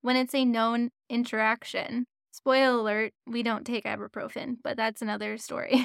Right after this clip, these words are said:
<laughs> Some medications don't do well when you eat certain foods, which isn't often told to you when they give you the prescription.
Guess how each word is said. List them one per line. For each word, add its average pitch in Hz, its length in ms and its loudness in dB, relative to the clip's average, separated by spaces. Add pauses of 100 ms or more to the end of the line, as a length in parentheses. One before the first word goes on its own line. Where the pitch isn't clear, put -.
<laughs> - 60 -20
Some 320 300 6
medications 302 840 2
don't 220 340 0
do 269 260 -2
well 240 240 2
when 254 160 2
you 247 80 0
eat 220 200 -4
certain 226 300 -4
foods, - 500 -4 (260)
which 269 300 2
isn't 311 460 2
often 254 460 4
told 269 320 0
to - 160 -10
you 208 320 -2
when 233 340 0 (160)
they 233 260 0
give 220 200 -2
you 214 100 -4
the 208 80 -6
prescription. 226 800 -8